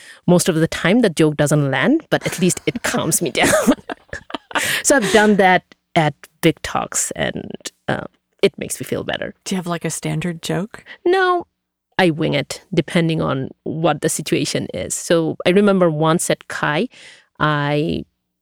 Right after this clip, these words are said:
Speaker 1: just messed up at the beginning saying, "Oh, my talk is at twelve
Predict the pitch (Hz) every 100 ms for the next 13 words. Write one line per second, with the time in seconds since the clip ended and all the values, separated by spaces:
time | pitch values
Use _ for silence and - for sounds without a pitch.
0 | _ - 165 180 156 151 - 156 151 -
1 | - 151 - 156 143 151 151 156 151 160
2 | _ 277 370 370 320 - 440 - 247 220
3 | - - 233